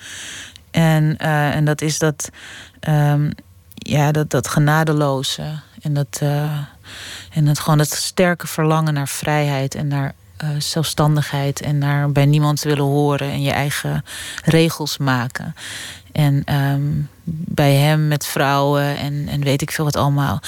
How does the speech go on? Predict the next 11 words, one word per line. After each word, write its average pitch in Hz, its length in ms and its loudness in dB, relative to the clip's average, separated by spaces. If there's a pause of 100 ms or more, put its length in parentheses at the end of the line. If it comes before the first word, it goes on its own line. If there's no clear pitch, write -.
(280)
Ja, 151 160 2
dat 147 120 2
zijn 165 160 2
nog 156 180 2
natuurlijk - 340 -8
wel 156 120 -4
slachtoffersgevallen 147 1160 -2
links 151 280 0
en 147 100 0
rechts. 139 360 -2 (540)
Ehm, 143 400 2